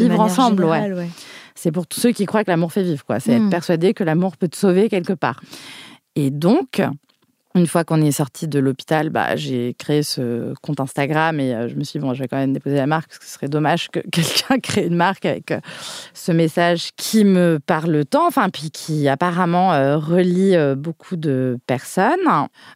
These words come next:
Speaker 1: Et puis, j'ai été contactée par des marques qui m'ont proposé de faire des collabs, en fait, qui m'ont dit, « Ton Aller l'amour, il est génial, tu voudrais pas lancer un produit, euh, ta communauté te demande, si tu veux, on t'aide. » Moi, j'étais en mode, genre, « Bah, en fait, oui, je veux bien faire une marque des produits, mais j'y connais rien.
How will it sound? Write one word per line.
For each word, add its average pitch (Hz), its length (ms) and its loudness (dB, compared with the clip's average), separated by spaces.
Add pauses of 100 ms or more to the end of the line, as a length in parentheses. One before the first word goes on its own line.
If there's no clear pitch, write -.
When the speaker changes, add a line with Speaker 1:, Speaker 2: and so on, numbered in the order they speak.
Speaker 1:
Et 143 120 -2
puis, 269 360 0
j'ai 226 140 4
été 151 200 -2
contactée 160 500 -2
par 151 160 -2
des 135 100 -2
marques 165 200 0
qui 190 80 -6
m'ont 160 120 0
proposé 156 360 -4
de - 60 -8
faire 170 160 -2
des 151 100 0
collabs, 214 420 2
en 147 120 -2
fait, - 540 -6
qui - 120 -10
m'ont 131 160 0
dit, « 165 280 0
Ton 185 120 -2
Aller 147 120 0
l'amour, 160 260 0
il 151 60 -2
est 139 100 0
génial, 208 500 0
tu - 160 -8
voudrais 156 220 2
pas 180 180 2
lancer 156 260 -4
un 113 120 -8
produit, 254 680 2
euh, 175 120 2 (420)
ta 165 80 -2
communauté 151 480 0
te 147 60 -6
demande, 170 320 2
si - 100 -8
tu - 160 -10
veux, 190 100 -2
on 240 140 2
t'aide. » 175 300 0 (180)
Moi, 160 240 0
j'étais - 640 -8
en 95 100 -8
mode, 160 220 0
genre, « 127 120 -2
Bah, 131 200 0
en 131 60 -2
fait, - 340 -4 (640)
oui, 202 120 2
je 160 160 -4
veux 143 100 -4
bien 160 300 0
faire 160 100 -4
une 156 120 0
marque 151 200 -2
des - 60 0
produits, 220 200 2
mais 180 100 4
j'y 156 120 -4
connais 131 320 0
rien. 240 500 0